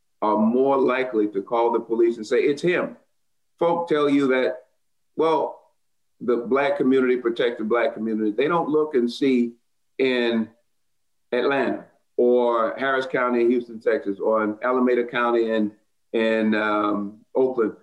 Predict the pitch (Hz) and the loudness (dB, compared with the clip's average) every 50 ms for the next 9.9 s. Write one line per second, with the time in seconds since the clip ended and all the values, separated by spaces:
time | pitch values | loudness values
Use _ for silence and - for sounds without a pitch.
0 | _ _ _ _ _ 151 170 202 180 156 139 - 143 147 143 139 - 143 135 120 | _ _ _ _ _ -2 0 2 2 0 -2 -2 0 0 0 0 -2 -4 -2 0
1 | 113 107 107 127 151 175 196 - 170 160 156 151 147 - - 123 117 117 135 147 | 0 0 0 0 0 0 -2 0 0 0 0 0 -2 0 0 0 0 2 0 0
2 | 151 147 147 147 131 123 123 120 - - 143 131 123 117 117 120 107 98 120 123 | 0 0 0 -2 0 0 0 -2 0 0 0 2 2 2 0 0 -2 0 0 2
3 | 123 123 120 113 120 117 - - - _ _ _ _ _ _ _ _ _ _ _ | 2 0 0 -4 -6 -10 -10 -12 -18 _ _ _ _ _ _ _ _ _ _ _
4 | _ 127 123 127 139 156 180 175 175 175 165 156 156 151 143 135 - - _ _ | _ 0 0 2 2 2 0 0 0 0 2 2 2 2 0 0 -4 -10 _ _
5 | _ _ _ _ _ _ _ _ - 120 117 139 156 160 156 131 120 - 156 156 | _ _ _ _ _ _ _ _ -14 -4 0 2 2 2 2 -2 -2 0 0 0
6 | 156 156 135 127 123 123 120 - 139 123 117 117 131 147 139 139 131 127 127 131 | 2 2 2 2 2 0 0 0 0 0 2 2 0 0 0 0 0 2 2 2
7 | 127 113 - - - 127 120 117 117 117 117 - 131 123 117 120 117 113 113 110 | 0 0 -4 -4 -2 -2 0 0 0 -2 -2 -2 -2 -2 0 0 0 0 0 0
8 | 104 - - 117 107 104 104 107 104 - 110 104 104 98 - - 123 117 113 113 | -4 -6 -4 -2 0 0 0 -2 -4 -2 -2 -2 -2 -2 0 0 2 2 2 0
9 | - - 117 113 110 110 107 107 104 - 123 113 123 123 120 113 110 104 | 0 0 0 0 2 2 0 -2 -4 -6 -4 -2 0 0 0 -2 -4 -6